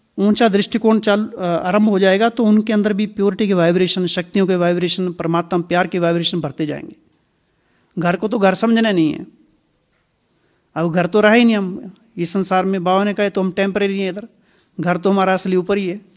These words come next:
आज ही था।" आत्मा तो है ही शांत स्वरूप, संसार में शांति मांगते हैं, लेकिन वो स्मृति भूल जाते हैं, तो शांति मांगने की जरूरत नहीं है, अपने आप में स्थिरता आ जाएगी वो।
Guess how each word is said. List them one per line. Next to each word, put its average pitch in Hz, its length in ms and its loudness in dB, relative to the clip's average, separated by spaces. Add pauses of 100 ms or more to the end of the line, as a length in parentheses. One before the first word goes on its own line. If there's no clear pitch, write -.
आज 175 180 -2
ही 190 80 -4
था।" 175 160 -6
आत्मा 175 400 -2
तो 185 80 -2
है 170 160 0
ही 196 80 2
शांत 180 240 -2
स्वरूप, 180 280 -8 (220)
संसार 175 340 0
में 190 100 2
शांति 175 380 0
मांगते 175 420 0
हैं, 170 200 -8 (580)
लेकिन 180 160 2
वो 202 100 2
स्मृति 220 360 0
भूल 220 160 2
जाते 185 260 0
हैं, 175 180 -4 (800)
तो 180 80 -8
शांति 185 320 0
मांगने 202 380 2
की 214 80 0
जरूरत 214 240 0
नहीं 208 80 2
है, 185 60 2
अपने 202 200 -2
आप 202 160 -2
में 220 80 -2
स्थिरता 202 380 -2
आ 185 40 -2
जाएगी 185 260 -4
वो। 247 120 -16